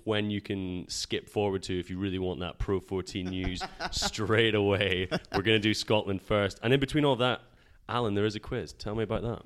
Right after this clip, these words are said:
Speaker 2: The quiz is about who we haven't played and who we might have played.
Speaker 1: As always, that sounds amazing.
Speaker 2: <laughs>
Speaker 1: Thank you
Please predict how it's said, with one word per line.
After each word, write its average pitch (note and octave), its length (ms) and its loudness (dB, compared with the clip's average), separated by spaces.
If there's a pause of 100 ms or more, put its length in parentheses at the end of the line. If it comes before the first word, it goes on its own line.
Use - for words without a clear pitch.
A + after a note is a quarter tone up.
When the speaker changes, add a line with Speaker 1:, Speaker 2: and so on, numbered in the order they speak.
(760)
Speaker 2:
The - 100 -8
quiz C3+ 560 2
is G#2 580 -4 (320)
about G2+ 360 0 (320)
who G#2+ 120 2
we G2+ 140 0
haven't G#2 320 -2
played F#2 400 0 (480)
and F2+ 240 -6
who G2+ 160 -4
we F#2+ 100 -2
might F#2+ 300 -2
have F#2 200 -12
played. A#2 300 -2 (1600)
Speaker 1:
As G2+ 160 2
always, G2 400 2
that G2 180 2
sounds F#2+ 480 -2 (240)
amazing. F#2+ 340 -2
Speaker 2:
<laughs> - 140 -2
Speaker 1:
Thank F#3 1300 6
you A#2+ 380 2